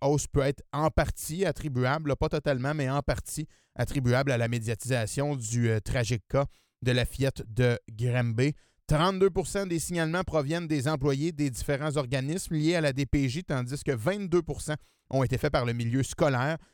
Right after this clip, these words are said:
Les milieux policiers et familiaux sont aussi grandement impliqués, avec respectivement dix-sept et dix-huit pour cent de la provenance des signalements. Mais par contre,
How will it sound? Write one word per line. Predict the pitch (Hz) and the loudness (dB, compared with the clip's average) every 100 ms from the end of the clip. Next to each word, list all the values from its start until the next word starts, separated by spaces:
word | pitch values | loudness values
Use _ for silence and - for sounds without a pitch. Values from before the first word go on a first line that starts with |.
| _ - | _ 0
Les | 147 | 2
milieux | 180 165 175 | 4 2 4
policiers | 160 135 165 | 2 0 0
et | 160 | 2
familiaux | 151 139 135 143 160 156 | 2 0 2 4 4 2
sont | - 147 143 | 0 -2 -2
aussi | 127 156 | -4 -4
grandement | 147 131 131 147 | -2 0 0 0
impliqués, | 135 - - 165 | 0 -2 0 2
avec | 143 123 | 2 -2
respectivement | 120 - 131 - 120 139 131 | -4 -4 -4 -2 -2 0 -2
dix-sept | 101 147 139 | -2 -2 -2
et | 120 | -4
dix-huit | 107 110 135 - | -4 -2 -2 -2
pour | 120 | -4
cent | - 139 | -2 -2
de | 127 | 0
la | 110 | 0
provenance | 123 113 131 139 | -2 -2 -2 -2
des | 117 123 | -2 -4
signalements. | - 127 120 127 175 - _ - | -2 -2 0 0 -2 -6 _ 0
Mais | 170 | 2
par | 180 143 | 2 2
contre, | 175 202 | 0 -2